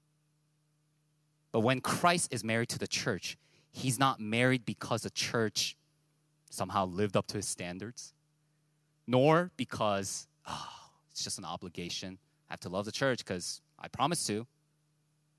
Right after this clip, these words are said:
Christ loves the church dearly and chooses to make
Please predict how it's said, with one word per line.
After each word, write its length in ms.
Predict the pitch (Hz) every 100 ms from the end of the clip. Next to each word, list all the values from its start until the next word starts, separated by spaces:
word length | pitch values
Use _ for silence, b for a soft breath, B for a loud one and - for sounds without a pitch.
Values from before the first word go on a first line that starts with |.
| _ _ _ _ _ _ _ _ _
Christ 560 | - - 127 135 -
loves 300 | 107 101 104
the 100 | -
church 480 | - - 101 90 - _ _ _ _ _ _
dearly 680 | - 98 101 85 82 - - _ _ _ _ _
and 160 | - 85
chooses 640 | - - 147 151 147 151
to 100 | -
make 300 | 107 98 -